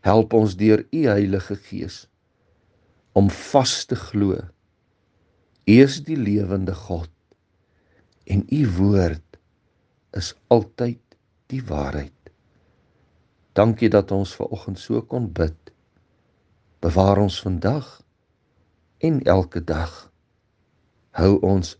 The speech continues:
in U hand. Amen. Dankie dat ek hierdie boodskap met jou kon deel. Vir nou was dit die laaste oggendkoffie vir so drie weke.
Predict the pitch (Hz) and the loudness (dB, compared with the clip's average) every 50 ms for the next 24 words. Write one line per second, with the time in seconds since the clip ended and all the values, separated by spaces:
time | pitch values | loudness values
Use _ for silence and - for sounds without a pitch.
0 | _ 95 92 90 - - _ 143 147 131 104 82 - - 80 78 71 73 73 _ | _ -4 -4 -4 -6 -8 _ -10 -8 -8 -8 -8 -6 -6 -6 -6 -8 -10 -16 _
1 | _ - _ _ _ _ _ _ _ _ _ _ _ _ _ _ _ _ _ _ | _ -20 _ _ _ _ _ _ _ _ _ _ _ _ _ _ _ _ _ _
2 | _ _ _ _ _ _ _ _ _ _ _ _ _ 87 85 76 65 65 - - | _ _ _ _ _ _ _ _ _ _ _ _ _ 0 0 0 -2 -6 -12 -16
3 | - - _ _ _ _ _ _ _ _ _ _ _ _ _ _ _ _ _ _ | -18 -20 _ _ _ _ _ _ _ _ _ _ _ _ _ _ _ _ _ _
4 | _ _ _ _ _ _ _ _ _ - _ _ _ _ - _ _ _ _ _ | _ _ _ _ _ _ _ _ _ -20 _ _ _ _ -20 _ _ _ _ _
5 | _ _ _ _ _ _ _ _ _ _ _ _ _ _ _ _ - 123 127 131 | _ _ _ _ _ _ _ _ _ _ _ _ _ _ _ _ 2 4 4 2
6 | 131 - 160 165 160 143 135 117 107 113 104 - - 110 117 110 82 107 110 107 | 2 2 0 0 2 4 4 4 4 4 0 0 -2 -2 -2 -2 -2 -2 -2 -4
7 | - - 104 - - 92 - 87 87 82 - 92 87 82 80 - 87 90 92 113 | -4 -8 -10 -10 -10 -10 -8 -8 -10 -10 -8 -12 -12 -12 -10 -8 -4 -2 0 0
8 | 156 208 - _ _ _ _ _ _ _ _ _ _ _ _ _ _ _ _ _ | 0 -2 -4 _ _ _ _ _ _ _ _ _ _ _ _ _ _ _ _ _
9 | _ _ _ _ _ _ _ - _ _ _ _ _ _ _ _ _ _ _ _ | _ _ _ _ _ _ _ -20 _ _ _ _ _ _ _ _ _ _ _ _
10 | _ _ _ _ _ _ _ _ _ _ _ _ _ _ - 147 123 117 110 117 | _ _ _ _ _ _ _ _ _ _ _ _ _ _ 4 4 4 6 6 6
11 | 131 156 165 156 135 107 113 113 117 107 - - - - 113 113 110 110 - _ | 8 8 6 4 2 0 0 0 0 -2 -8 -14 -8 -6 -6 -6 -6 -10 -20 _
12 | _ 95 98 98 98 95 131 156 - - - - - 107 - 127 113 107 - - | _ -10 -6 -4 -2 -2 -2 -4 -6 -8 -10 -6 -4 -4 -2 -2 -4 -4 -4 -8
13 | 85 80 - - 73 76 95 - - 101 95 - - - 95 90 85 80 - - | -8 -8 -6 -6 -6 -6 -8 -6 -6 -6 -6 -6 -6 -2 -2 -2 -2 -2 -6 -4
14 | 95 98 104 95 90 92 98 95 92 - 143 170 | 0 0 0 2 2 2 2 2 0 -2 -4 -4